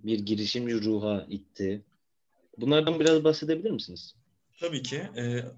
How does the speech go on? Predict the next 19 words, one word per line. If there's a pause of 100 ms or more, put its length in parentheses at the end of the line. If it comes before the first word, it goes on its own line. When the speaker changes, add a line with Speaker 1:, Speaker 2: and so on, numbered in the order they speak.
Speaker 2:
ben
İstanbul
Kartal'da
orta
gelirli
bir
ailenin,
e, (500)
en
büyük
çocuğuyum. (400)
E,
benim
dışımda
iki
kardeşim
de
beraber
var.